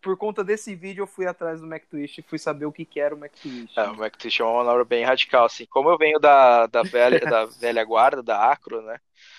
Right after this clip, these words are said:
Speaker 2: eu tenho o Mac Twist como aquela coisa
Speaker 1: Sim.
Speaker 2: perigosa, porque a galera mandava o Mac Twist que nem o Paul Takassi fez, gritava o Mac Twist, assim, e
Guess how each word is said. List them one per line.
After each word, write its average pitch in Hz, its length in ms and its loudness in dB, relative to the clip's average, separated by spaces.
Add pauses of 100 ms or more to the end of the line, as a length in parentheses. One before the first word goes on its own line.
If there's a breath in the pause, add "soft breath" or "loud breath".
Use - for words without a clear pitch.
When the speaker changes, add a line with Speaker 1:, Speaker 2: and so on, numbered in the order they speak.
(240 soft breath)
Speaker 2:
eu 113 100 -4
tenho 123 240 -6
o 131 60 -8
Mac 127 240 0
Twist 165 300 -4
como 131 200 -2
aquela 131 300 4
coisa 135 240 -2
Speaker 1:
Sim. 127 80 -6
Speaker 2:
perigosa, 127 500 2
porque - 300 -10
a 117 40 0
galera 120 480 2 (400 soft breath)
mandava 123 400 2
o 143 40 -6
Mac 139 180 -4
Twist - 420 -4
que 151 80 -16
nem 151 320 -4
o 165 100 -4
Paul 165 220 4
Takassi 170 400 2
fez, 139 280 2
gritava 135 520 0
o - 20 -8
Mac 185 300 2
Twist, 190 340 -4
assim, 196 260 -8
e 262 400 -4